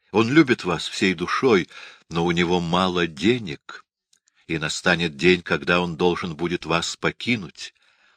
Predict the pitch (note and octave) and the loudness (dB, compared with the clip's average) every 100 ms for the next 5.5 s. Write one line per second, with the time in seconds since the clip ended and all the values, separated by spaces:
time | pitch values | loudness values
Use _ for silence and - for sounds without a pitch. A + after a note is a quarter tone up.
0 | _ E2+ F2 G2 E2+ G2 F#2 G#2+ F2+ F#2+ | _ -4 0 2 4 4 4 2 2 0
1 | F#2+ - G2 - G2+ F#2+ - A2 G2+ D2 | -2 -2 -2 -2 -4 -6 0 2 2 -2
2 | C#2+ _ - _ _ - E2+ C#2+ G2+ F#2+ | -10 _ -20 _ _ -8 -4 4 4 4
3 | - G2 - F#2 F#2 F#2+ - C3+ - - | -2 -4 -2 -2 2 0 2 2 2 -6
4 | E2+ D#2+ - D#2 E2 - C#2+ F2 E2 - | -6 -4 -2 0 0 -2 0 0 0 -6
5 | D#2 D#2 D2 - | -4 -2 -2 -6